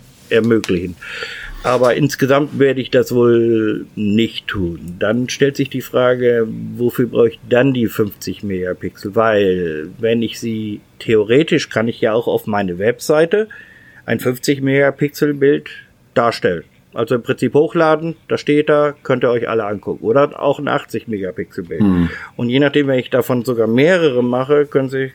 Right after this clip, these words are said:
Speaker 1: kann ich da zehn, fünfzig, zwanzig, äh, zehn, fünfzig, hundert Stück kann ich da reinknallen. Aber da muss man sich einfach überlegen, was für eine Ladezeit hat diese Webseite.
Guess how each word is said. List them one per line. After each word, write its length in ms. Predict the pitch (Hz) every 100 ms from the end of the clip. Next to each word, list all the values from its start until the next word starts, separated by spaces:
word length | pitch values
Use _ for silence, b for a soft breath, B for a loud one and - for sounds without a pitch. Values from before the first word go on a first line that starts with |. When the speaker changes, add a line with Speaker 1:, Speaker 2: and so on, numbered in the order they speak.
| -
Speaker 1:
kann 160 | 131
ich 80 | 135
da 400 | 135 127 127 123 -
zehn, 300 | 139 143 139
fünfzig, 440 | 147 139 - 131
zwanzig, 540 | - 127 139 127 110 - - -
äh, 220 | 143 120 113
zehn, 260 | - 135 139
fünfzig, 460 | - 131 - 127
hundert 300 | 120 139 135
Stück 280 | - 143 - - -
kann 160 | 110
ich 80 | 104
da 120 | 104
reinknallen. 500 | 95 95 90 90 78 - B B B B
Aber 140 | 104
da 80 | 104
muss 160 | 120 123
man 140 | 135
sich 160 | 131 120
einfach 180 | 127 131
überlegen, 680 | 127 120 123 127 127 120 -
was 280 | 120 113 -
für 40 |
eine 140 | 120
Ladezeit 580 | 117 120 127 120 123 120
hat 160 | 120 117
diese 240 | 117 113
Webseite. 600 | 120 123 - 90 85 87